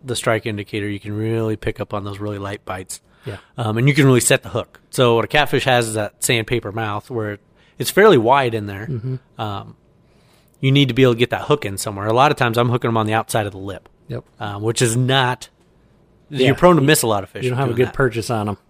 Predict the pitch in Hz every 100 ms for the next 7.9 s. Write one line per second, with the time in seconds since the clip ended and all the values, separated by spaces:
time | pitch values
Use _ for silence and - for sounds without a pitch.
0 | - 113 104 113 123 113 120 104 131 127
1 | 120 123 120 113 104 101 - 131 165 180
2 | 156 139 127 120 120 - 127 131 123 113
3 | 101 117 - 107 104 143 135 156 147 127
4 | - 104 110 120 101 117 117 113 117 -
5 | 110 104 107 104 117 113 _ - 139 117
6 | 107 120 - 101 101 - - - 98 131
7 | 104 _ _ _ _ - 117 110 113